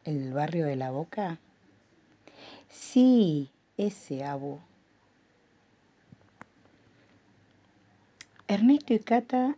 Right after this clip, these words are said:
eran un matrimonio de tanos que vivía en el centro del barrio de La Boca, en un conventillo de colores y de cuatro casitas, por lo cual tenían tres familias como vecinos,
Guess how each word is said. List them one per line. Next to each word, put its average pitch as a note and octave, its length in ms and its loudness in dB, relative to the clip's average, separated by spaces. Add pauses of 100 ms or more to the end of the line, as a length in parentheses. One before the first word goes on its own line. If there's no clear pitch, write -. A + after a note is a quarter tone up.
eran G3 300 -2
un F3 100 -2
matrimonio E3 600 -4
de D3+ 120 -4
tanos E3+ 640 -6 (320)
que D3+ 160 0
vivía D#3 580 -2 (100)
en D#3 120 -4
el C#3+ 160 -4
centro D#3 640 -6
del C#3 220 -4
barrio C3+ 400 -4
de B2+ 100 -6
La B2+ 160 -8
Boca, B2 360 -12 (960)
en D#3 160 0
un F3 100 2
conventillo D#3+ 640 -2
de D3+ 140 -4
colores F3 880 -2 (760)
y F#3+ 120 2
de E3+ 140 4
cuatro F3 340 -2
casitas, - 760 -10 (340)
por C3+ 140 -8
lo D#3+ 120 -2
cual G#3+ 400 2 (300)
tenían G3+ 600 2
tres D#3 220 -6
familias D#3+ 560 -4
como C#3+ 280 -8
vecinos, C#3 720 -12